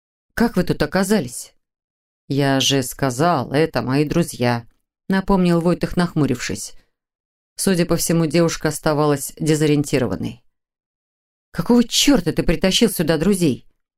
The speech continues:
Катя села на диване, бросив на Войтыха взбешённый взгляд. Этот внезапный переход от растерянности к раздражению пугал его ещё сильнее. «Кем ты себя возомнил?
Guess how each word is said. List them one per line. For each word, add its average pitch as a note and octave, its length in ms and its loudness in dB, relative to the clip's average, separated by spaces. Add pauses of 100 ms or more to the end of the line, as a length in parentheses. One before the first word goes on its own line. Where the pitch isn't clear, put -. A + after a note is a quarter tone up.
(320)
Катя G3 260 -2
села F#3 280 2
на F3 140 2
диване, F3+ 380 2
бросив F3 400 -2
на D#3+ 140 0
Войтыха F#3 380 -2
взбешённый D3+ 560 0
взгляд. C3+ 440 -4 (640)
Этот G#3+ 240 -2
внезапный G3 560 2
переход G3 460 0
от - 160 -4
растерянности F3+ 760 0
к F3 140 -4
раздражению F3 680 2
пугал F3+ 380 2
его G3 180 2
ещё G3 280 2
сильнее. B2 560 -2 (680)
«Кем C#4 220 2
ты F#3 100 0
себя D#3+ 280 2
возомнил? D#3+ 500 0